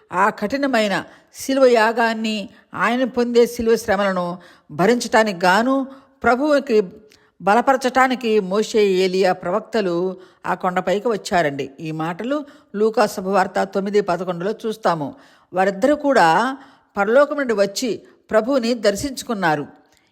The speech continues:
ఇక్కడ మోషేను బట్టి ఒక మాట చెప్పుకుందామండి. పూర్వంలో మోషే దేవుని ఆజ్ఞ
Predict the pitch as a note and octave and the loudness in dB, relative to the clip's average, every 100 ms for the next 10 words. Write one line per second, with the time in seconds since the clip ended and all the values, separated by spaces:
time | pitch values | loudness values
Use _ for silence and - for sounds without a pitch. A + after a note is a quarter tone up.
0 | - A#3 D#4+ B3 F#3 A3 G#3 C4 - D4 | -18 -2 2 2 2 0 0 0 2 2
1 | A#3+ G3 G3 G3 G3 G3 F3 F#3+ - G3 | 2 -2 0 0 0 -2 -2 -4 -6 -10
2 | - F#3 E3 D#3+ D3+ C#3 A#2 _ _ _ | -8 -6 -4 -4 -8 -10 -14 _ _ _
3 | _ _ B3+ D4 D#4 C4+ G#3 G3+ A3 A3+ | _ _ 2 4 4 0 0 0 -2 -4
4 | - _ G3 G3+ C4+ C4+ A3 G#3+ A#3 - | -10 _ -8 0 0 0 0 2 0 -4
5 | - _ G3 F#3 G#3+ B3+ C4+ A#3+ G#3 G#3 | -12 _ -12 0 4 4 2 0 0 -2